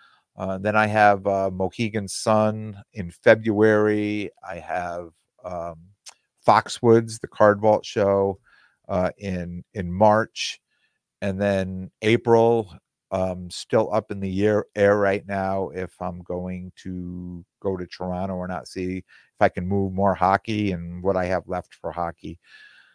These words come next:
But that's really, uh, um,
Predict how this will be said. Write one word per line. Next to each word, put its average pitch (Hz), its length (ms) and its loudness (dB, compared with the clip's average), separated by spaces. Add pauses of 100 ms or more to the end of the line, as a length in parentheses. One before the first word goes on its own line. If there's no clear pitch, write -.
(280)
But 131 120 0
that's 147 340 8
really, 120 720 6
uh, 104 480 2 (100)
um, 98 500 -2